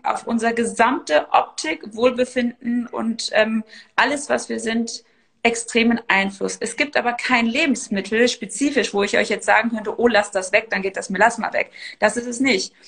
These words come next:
Aber ich glaube, die grundsätzlich gesunde Ernährung, ja, und auch, wo kommen unsere Lebensmittel her? Was verwende ich da? Ähm, wo hole ich Fleisch her, wenn ich Fleisch esse? Ja, ist es in Ordnung, Fleisch ganz wegzulassen?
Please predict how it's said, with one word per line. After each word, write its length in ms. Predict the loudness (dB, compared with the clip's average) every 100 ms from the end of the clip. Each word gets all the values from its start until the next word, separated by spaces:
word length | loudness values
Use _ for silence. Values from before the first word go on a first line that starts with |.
| -20 -2
Aber 240 | 0 2 -2
ich 140 | 0
glaube, 320 | 2 2 0
die 260 | -4 -8 -10
grundsätzlich 720 | -6 -6 -4 -6 -6 -8 -12
gesunde 400 | -8 0 2 4
Ernährung, 680 | 2 0 0 0 -2 -6 -10 _ _ _
ja, 320 | 2 4 2
und 200 | -2 -4
auch, 200 | -4 -4 -6
wo 180 | -6 -6
kommen 260 | -6 -6
unsere 240 | -6 -4 -2
Lebensmittel 480 | -2 -4 -4 -4
her? 480 | 0 2 4 2 0
Was 220 | 2 0 2
verwende 440 | 2 4 4 2
ich 120 | 2
da? 360 | 4 6 4 2
Ähm, 240 | -4 -10 -20 _ _ -14 -12
wo 260 | -4 -2 0
hole 160 | -2 -2
ich 160 | -4
Fleisch 380 | 2 2 2 -2
her, 120 | -2
wenn 120 | -2
ich 140 | -8 -8
Fleisch 320 | -4 -4 -4
esse? 420 | -6 -6 -10 -10 _ _ _ -4
Ja, 360 | 0 0 -2 -8 _ -10
ist 120 | -8
es 120 | -8 -4
in 100 | 0
Ordnung, 280 | 0 -2
Fleisch 300 | -2 -2 0
ganz 240 | -2 -2 -4
wegzulassen? 460 | -6 -6 -10 -10